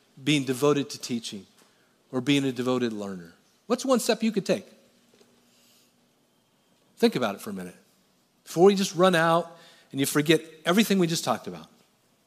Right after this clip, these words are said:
Just think about what is one step I mi-, I might take personally in the direction of being devoted. Maybe it'd have to do with one time this week,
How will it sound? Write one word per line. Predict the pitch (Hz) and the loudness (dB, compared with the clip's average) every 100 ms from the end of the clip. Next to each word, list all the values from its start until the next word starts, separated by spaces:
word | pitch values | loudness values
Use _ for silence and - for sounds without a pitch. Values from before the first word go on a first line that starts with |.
| _ _ _ _ _ _ _ _ _ _ _ _ _ _ _ _ _ _ _ _ _ | _ _ _ _ _ _ _ _ _ _ _ _ _ _ _ _ _ _ _ _ _
Just | - - | -6 0
think | 196 | 0
about | 139 127 | 0 0
what | 185 | 2
is | 208 | 2
one | 185 175 | 0 -4
step | - 127 127 | -4 -4 -4
I | 123 | -6
mi-, | 123 | -4
I | - 156 | -4 -4
might | 143 104 - | -4 -8 -10
take | 101 95 | -16 -12
personally | 135 - - 87 85 _ - _ _ _ _ _ _ _ _ _ _ _ _ _ | -10 -10 -12 -16 -20 _ -20 _ _ _ _ _ _ _ _ _ _ _ _ _
in | 127 | -4
the | 135 | -4
direction | 131 131 123 135 | 0 0 0 -6
of | 113 | -6
being | 110 | -8
devoted. | 120 131 127 95 85 _ _ _ _ _ _ _ _ _ _ _ _ _ _ _ | -6 -8 -8 -10 -16 _ _ _ _ _ _ _ _ _ _ _ _ _ _ _
Maybe | 110 113 | -4 -2
it'd | 113 | -2
have | 127 123 | -4 -4
to | |
do | 123 131 | 0 2
with | 131 120 - - _ _ _ _ _ _ _ _ _ _ _ | 2 0 -6 -20 _ _ _ _ _ _ _ _ _ _ _
one | - 131 | -4 -2
time | 143 156 151 | 0 0 0
this | 147 - | -2 -2
week, | 165 127 | -2 -4